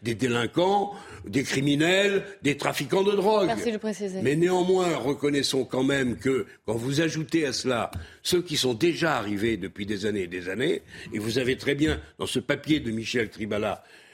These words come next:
Speaker 1: le, le, la réaction psychologique de la plupart de ces, de ces migrants adultes et enfants, qui est que vous mettez le pied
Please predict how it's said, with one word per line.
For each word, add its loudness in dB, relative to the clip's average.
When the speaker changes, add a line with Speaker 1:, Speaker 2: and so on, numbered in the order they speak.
Speaker 1:
le, 2
le, 2
la 2
réaction 2
psychologique 0
de 2
la 0
plupart -2
de -4
ces, -2
de 0
ces 0
migrants -2
adultes 0
et 2
enfants, 0
qui -4
est 2
que 0
vous 2
mettez 4
le 0
pied 0